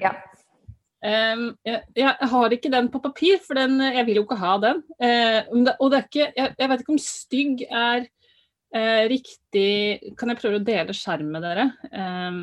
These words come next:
Speaker 2: det er ikke stygg som er riktig ord. Det er bare liksom, eh, det er liksom bare, det, det går ikke an. Eh, <laughs> eh,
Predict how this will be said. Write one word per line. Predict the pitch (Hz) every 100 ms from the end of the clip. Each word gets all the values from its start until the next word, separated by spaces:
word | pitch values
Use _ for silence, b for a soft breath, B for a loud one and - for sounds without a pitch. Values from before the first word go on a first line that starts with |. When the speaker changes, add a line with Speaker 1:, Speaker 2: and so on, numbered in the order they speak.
| - -
Speaker 2:
det | 220
er | 214
ikke | - 240
stygg | - - - 226 240 262
som | - 240
er | 233 233
riktig | 240 _ - 427
ord. | 220 247 - _ _ _ _ _
Det | 180
er | 214
bare | 220 190 165 196
liksom, | 220 202 196 190 208 - _
eh, | - 185 180 170 170 165 165 170 180 - - - - - _ _ - - -
det | 180 - 208
er | 202
liksom | 214 _ _ - 214
bare, | 202 175 185 - _
det, | 208 185 175 175
det | 196
går | 190
ikke | -
an. | 170 175 202 - _
Eh, | 196 180 170 202 B B B B B
<laughs> | B B B _ _ 185
eh, | 165 160 156 156 160